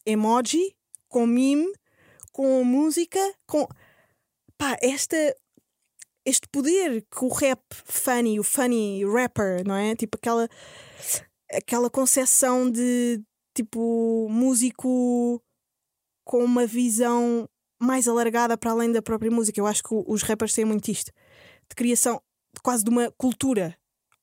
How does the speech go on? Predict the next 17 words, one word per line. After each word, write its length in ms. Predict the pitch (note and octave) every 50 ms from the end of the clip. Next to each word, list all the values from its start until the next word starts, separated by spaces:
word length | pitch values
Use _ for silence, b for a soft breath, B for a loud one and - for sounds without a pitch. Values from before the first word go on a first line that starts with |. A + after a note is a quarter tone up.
| _ _
não 100 | - F#3+
é? 160 | F#3+ G3+ A#3 B3 - _ _ _ _ _ _ _ _ _ _ _ - - - -
Ah, 340 | G3+ F#3+ F#3 F#3 F#3 F#3 G3 b b b b b b b b
re-, 220 | b - - A#3 -
relativa 640 | - - - A#3 A3+ A3 - B3 B3 G#3+ A#3 A3 - - _ _ _ _ _ _ _ _ _
a 120 | - C4 B3+
só 140 | - F#4
um 220 | G4 A4 A#4 A#4+ G#4+
som, 520 | - - - A#4+ B4+ A4+ C4+ F#3+ F3 G#3 - _ _ _ _ _
percebem? 480 | - - - C#4 A3 G3 G3+ A#3+ C#4+ - _ b b b b b b
Tipo, 180 | b - C#4 -
de 40 | -
repente 260 | - - G4 G4+ -
há 60 | G4+
uma 180 | F#4+ F4+ F#4+ -
cultura 540 | - F4+ D#4+ - D#4 C4 A3+ A3 B3 D#4+ - _
relativa 500 | - - - D4+ D#4 - C#4 C4+ C#4+ -